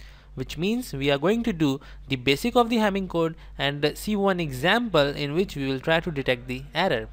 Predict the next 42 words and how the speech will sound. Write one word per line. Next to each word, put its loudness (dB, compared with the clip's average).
In -8
the 0
next 2
presentation, 2
we 2
will 4
see -4
the -4
error 4
correction 0
part 2
of -2
the -6
Hamming -8
code. 2
So -2
it 2
is 2
a 6
very 4
easy 0
thing -2
to 0
understand -2
for 4
you. 0
And, 0
uh, 6
if -2
you 4
remember, 2
in -4
the 4
very 0
beginning 0
of 6
this 0
course, 2
I -2
explained -2
you -2
that 4